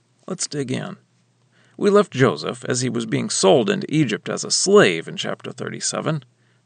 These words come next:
Then we had to wait while chapter thirty-eight told us the story of Judah. And now we are back to Joseph. Moses tells us that God was with Joseph, so that everything he did turned out well.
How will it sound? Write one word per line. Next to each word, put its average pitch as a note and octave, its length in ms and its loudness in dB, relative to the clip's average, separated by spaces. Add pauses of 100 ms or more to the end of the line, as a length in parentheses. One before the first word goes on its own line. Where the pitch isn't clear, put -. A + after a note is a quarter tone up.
Then D#3+ 160 4
we G#2+ 80 0
had A2 100 -2
to F#2+ 80 -4
wait D3+ 400 0
while - 240 -12
chapter A#2+ 340 -8
thirty-eight G#2+ 560 -2
told G2+ 220 -8
us F#2 160 -8
the - 120 -12
story - 360 -10
of - 200 -14
Judah. F#3+ 360 4 (460)
And E2+ 160 -12
now B2 300 2
we - 180 -10
are C2+ 100 -14
back G2+ 340 -4
to - 100 -8
Joseph. G#2 600 -4 (600)
Moses E3+ 460 4
tells B2+ 380 0
us - 300 -8 (340)
that B2 260 -4
God B2 340 0
was A#2+ 220 -2
with D#3 400 -4
Joseph, - 540 -12 (300)
so D#3 180 0
that D#3+ 160 0 (100)
everything F3+ 460 0
he C#3 140 -2
did G#2+ 360 2
turned F#2 280 -8
out F2 180 -8
well. G2 460 0